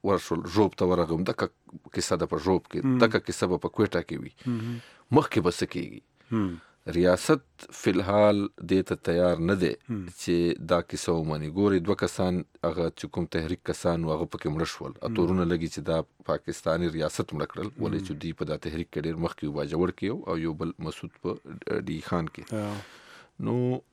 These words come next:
Speaker 1: اوس په مخ کې به دا اوس یو، آه، لیډرشپ غواړي، دا یو سوچ غواړي چې دا کومه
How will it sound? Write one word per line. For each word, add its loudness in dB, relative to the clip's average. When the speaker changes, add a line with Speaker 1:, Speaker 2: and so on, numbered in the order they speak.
Speaker 1:
اوس 2
په 4
مخ -2
کې 0
به 4
دا 2
اوس 0
یو، 4
آه، -6
لیډرشپ -4
غواړي، 0
دا -2
یو -6
سوچ 0
غواړي -2
چې -6
دا 4
کومه 0